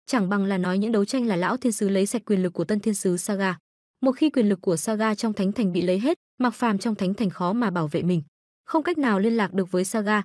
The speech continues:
Mạc Phàm chỉ có thể dùng cách này truyền tin tức. Giác ăn uống mà Tổ Hướng Thiên mang ra ngoài cũng là cách mà Mạc Phàm liên lạc với bên ngoài. Mạc Phàm biết những người bên cạnh mình cũng sẽ không khoanh tay đứng nhìn,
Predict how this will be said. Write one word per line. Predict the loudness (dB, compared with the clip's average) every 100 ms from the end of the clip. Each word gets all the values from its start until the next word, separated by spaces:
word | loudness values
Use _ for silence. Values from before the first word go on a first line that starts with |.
| _ _
Mạc | -4
Phàm | -2 0 0
chỉ | -2 -2
có | -2
thể | 0 0
dùng | 2 0
cách | 0 0
này | 0 0
truyền | -2 0
tin | 0
tức. | 0 -2 _ _ _ _
Giác | -4 -2
ăn | 0 0
uống | 2 2
mà | 0
Tổ | 0 0
Hướng | 0 2
Thiên | 2 2
mang | 0
ra | 0 0
ngoài | 0 0
cũng | 0 -2
là | 0
cách | -2 0
mà | 2 2
Mạc | 0
Phàm | -2 -2 0
liên | 2
lạc | 0 -2
với | -2 0
bên | 0 0
ngoài. | -2 -4 _ _ _ _
Mạc | -2 0
Phàm | 2 2
biết | 2 0
những | 0
người | 2 2
bên | 0
cạnh | -2 0 2
mình | 2
cũng | 0 -2
sẽ | -2 0
không | 0
khoanh | 0 -2
tay | 0 0
đứng | 0 2
nhìn, | 2 2